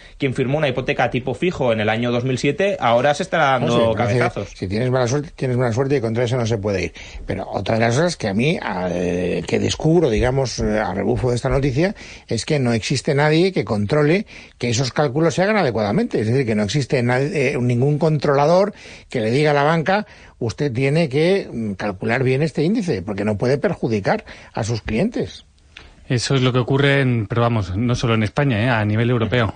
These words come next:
Speaker 3: El, hay un, hay un organismo europeo, eh, emi, por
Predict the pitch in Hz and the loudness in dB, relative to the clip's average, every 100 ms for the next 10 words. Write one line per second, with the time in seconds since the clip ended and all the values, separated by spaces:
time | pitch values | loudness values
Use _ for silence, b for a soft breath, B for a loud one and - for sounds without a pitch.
0 | - 120 110 110 110 110 101 B B B | -2 0 2 2 2 0 -2 B B B
1 | 127 139 156 151 151 143 139 127 113 B | 0 2 2 2 2 2 2 0 -2 B
2 | B - 131 143 147 147 135 127 131 151 | B -2 2 4 2 2 2 2 2 2
3 | 143 143 131 120 110 143 135 120 117 131 | 2 2 2 0 0 2 2 0 -2 -2
4 | 117 113 - 139 143 120 101 110 107 104 | -2 -2 -2 0 2 2 0 0 0 2
5 | 104 | 0